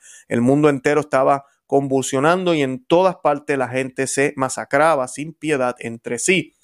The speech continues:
Vuelvo otra vez a Mateo veinticuatro, ¿le suena familiar? A veces la gente ve estas profecías, "Ustedes son unos exagerados".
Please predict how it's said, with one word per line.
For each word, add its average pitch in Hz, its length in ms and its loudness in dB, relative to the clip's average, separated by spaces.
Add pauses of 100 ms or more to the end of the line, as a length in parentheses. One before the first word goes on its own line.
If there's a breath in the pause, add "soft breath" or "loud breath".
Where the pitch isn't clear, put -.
(440)
Vuelvo 120 300 0
otra 143 180 4
vez 143 140 4
a 151 80 0
Mateo 139 300 -4
veinticuatro, 147 580 -2
¿le 107 80 -18
suena 113 240 -14
familiar? 151 560 0 (200 soft breath)
A - 60 -8
veces 127 140 0
la 165 80 4
gente 170 220 0
ve 165 140 6
estas 170 240 0
profecías, 156 380 -4
"Ustedes 170 180 2
son 185 100 -4
unos 190 180 0
exagerados". 170 520 2